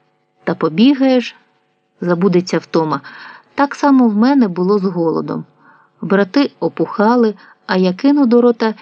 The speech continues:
кілька черешень, і все гаразд. Черешні їв з кісточками. Я не стільки виносливий, як терпеливий. Я терпів жорстокістю до себе.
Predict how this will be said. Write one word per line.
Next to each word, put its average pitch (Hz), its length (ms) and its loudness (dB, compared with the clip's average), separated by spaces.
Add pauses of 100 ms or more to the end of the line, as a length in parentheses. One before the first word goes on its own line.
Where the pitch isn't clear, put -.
(160)
кілька 220 380 -2
черешень, 190 720 -2
і 214 80 -2
все 294 240 -2
гаразд. 170 380 -6 (420)
Черешні 214 560 0
їв 226 220 2 (220)
з - 120 -20
кісточками. 175 840 -4 (500)
Я 196 220 0
не 196 140 2
стільки 190 460 -2
виносливий, 185 680 0
як 175 240 -4
терпеливий. 160 720 -2 (440)
Я 196 220 0
терпів 220 520 0 (380)
жорстокістю 196 880 -2
до 180 140 -2
себе. 151 460 -4